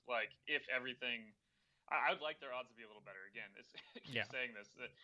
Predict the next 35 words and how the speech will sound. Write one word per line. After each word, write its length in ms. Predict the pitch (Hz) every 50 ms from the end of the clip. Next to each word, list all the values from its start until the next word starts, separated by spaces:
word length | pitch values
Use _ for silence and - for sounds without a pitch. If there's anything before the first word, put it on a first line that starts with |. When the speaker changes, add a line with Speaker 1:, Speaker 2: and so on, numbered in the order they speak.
| - - - _ -
Speaker 1:
like, 80 | 135 120
the 80 | 131
plus 240 | 123 - 156 151 147
four 240 | - - 147 143 139
twenty-five, 560 | - 139 135 127 123 - - 117 120 110 107
I'm 80 | 104 104
like, 160 | 98 101 -
"That 80 | 147 - -
should 160 | - 170 160
be, 80 | 127 127 123
like, 160 | 123 120 - _ -
five 240 | 110 110 110 104 -
fifty," 320 | - 113 107 _ - 117
and 80 | 107 110
then 160 | 113 113 110
maybe 320 | 110 110 113 110 117 110 110
I 80 | 107
would 160 | 107 107 101
do 80 | 120 117
something 320 | 110 - - 117 113 110
about 160 | 101 110 113 123
it 80 | -
'cause 160 | - 147 127
everyone 480 | - 143 147 170 165 165 160 160 156 147 - _ _
is 80 | 139 135
gonna 240 | 151 151 151 147 135 - _ -
beat 160 | 139 139 135
up 160 | 135 - -
each 160 | 117 - 110
other. 320 | 104 101 101 104 131 - - - _ _
Speaker 2:
Yeah. 160 | - 165 95 - 110
Speaker 1:
Um, 400 | 110 110 110 107 107 107 110 110 - _ _ _ _ - _ -
but 240 | - 113 107 104 101
yeah, 320 | 110 110 104 98 98
I, 0 | 101